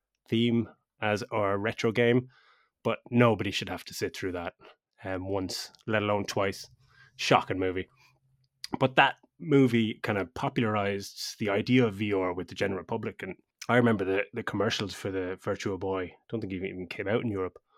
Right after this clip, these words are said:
but that was in nineteen ninety-five. Um, and it was a colossal failure, like, absolute <laughs> shat the bed. I think it was discontinued after about six months. The T V commercials made it look super cool, and I actually didn't know this until I just looked into it,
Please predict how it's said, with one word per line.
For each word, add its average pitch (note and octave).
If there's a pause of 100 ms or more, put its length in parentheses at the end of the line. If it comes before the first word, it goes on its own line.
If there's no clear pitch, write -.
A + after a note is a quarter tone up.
(460)
but -
that A#2+
was G#2
in G#2+
nineteen G#2
ninety-five. C3+ (420)
Um, G2+
and G#2+
it -
was G2+
a A2
colossal G2+
failure, F#2+
like, - (180)
absolute A2 (260)
<laughs> -
shat -
the B2
bed. G#2+ (580)
I A#2+
think B2+
it -
was A#2+
discontinued B2+
after B2
about A#2+
six -
months. F#3+ (340)
The C3
T D3
V C3+
commercials C3+
made B2
it A2+
look A#2+
super C3
cool, D#3
and A#2+
I C3
actually C3+
didn't B2
know C3+
this A#2+
until G#2
I G2+
just G2
looked C3
into A#2+
it, G2